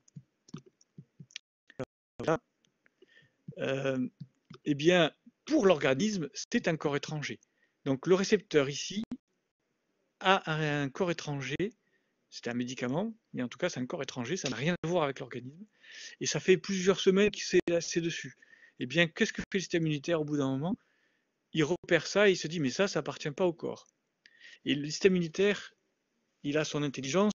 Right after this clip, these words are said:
mais il a ses limites, hein. À partir du moment où il voit un corps étranger à la surface de la cellule, vous imaginez que c'est toute la, la cellule entière qui a, il y a juste un, un, un truc qui est anormal à la surface, eh bien, l'immunité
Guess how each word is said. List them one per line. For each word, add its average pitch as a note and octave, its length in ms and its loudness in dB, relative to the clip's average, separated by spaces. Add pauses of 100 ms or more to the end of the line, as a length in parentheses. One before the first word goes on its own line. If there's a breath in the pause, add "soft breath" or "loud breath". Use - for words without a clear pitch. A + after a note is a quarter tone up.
(140)
mais C#3+ 100 -4
il C3+ 80 -6
a D3+ 60 -2
ses C3 120 -4
limites, F3+ 300 -4
hein. D3 140 -6 (680 loud breath)
À C#3 100 0
partir F#3+ 340 0
du F3 100 -2
moment E3+ 420 2 (220)
où D#3 120 -2
il D3 120 -2
voit D3+ 340 0
un C#3 100 0
corps D3+ 240 -2
étranger D3+ 580 -4
à C3 40 2
la B2+ 80 -2
surface E3 460 -4
de C#3 80 -6
la C3+ 100 -8
cellule, G3 540 2 (640 loud breath)
vous C3 140 -8
imaginez C3 360 0
que E3 140 -8
c'est B2 160 -6
toute - 180 -10
la, D3+ 80 2
la C#3 160 -4
cellule A3 320 -2
entière E3 460 0
qui - 180 -10
a, C3+ 140 -8 (200)
il - 80 -16
y C3 40 -6
a B2+ 40 -2
juste G3 380 -2
un, E3 340 -2 (120)
un, D#3 260 -6
un F3+ 140 -2
truc - 320 -8 (180)
qui - 120 -4
est - 20 0
anormal C#3 380 -2
à - 20 -2
la C3 80 -4
surface, E3 540 -6 (380 soft breath)
eh B2+ 80 -8
bien, F3+ 300 4 (240)
l'immunité D#3+ 720 2